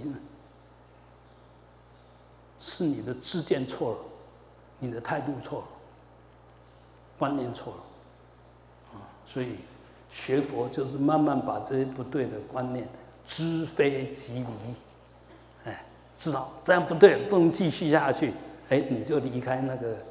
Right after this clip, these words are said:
业力的惯性啊。好，我们最后大家一起用最恭敬虔诚的心，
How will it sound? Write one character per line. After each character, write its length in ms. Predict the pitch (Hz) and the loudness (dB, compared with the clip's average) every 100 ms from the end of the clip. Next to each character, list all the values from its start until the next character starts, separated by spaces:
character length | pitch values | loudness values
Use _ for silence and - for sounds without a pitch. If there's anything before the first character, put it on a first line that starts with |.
| - - - | -18 -20 -6
业 140 | - 143 127 | 2 2 2
力 180 | 135 | -2
的 140 | 123 113 | -4 -4
惯 260 | - 113 | -4 -4
性 200 | 107 - 101 - - - - | -4 -10 -12 -16 -20 -20 -18
啊。 160 | 98 - - - - - | -18 -18 -20 -20 -20 -8
好， 680 | - 143 - - - - - | 6 6 6 0 -6 -10 -4
我 80 | 127 | -2
们 100 | - | 0
最 180 | 151 139 | 2 4
后 220 | 139 - - - | 2 0 -6 -4
大 140 | - 131 | 0 2
家 340 | 143 127 127 - - - - - | 4 2 0 -6 -12 -16 -20 -10
一 80 | - | -8
起 240 | 135 - 110 101 - - - | -6 -6 -8 -8 -12 -8 -2
用 260 | 143 120 | -2 -2
最 280 | - 131 123 | -4 -4 -4
恭 340 | - 139 135 | -2 -2 0
敬 340 | 123 139 110 104 | -2 -2 -4 -8
虔 260 | - 120 | -8 -8
诚 200 | 117 120 117 | -6 -8 -10
的 80 | |
心， 420 | 113 - 117 113 | -10 -12 -12 -12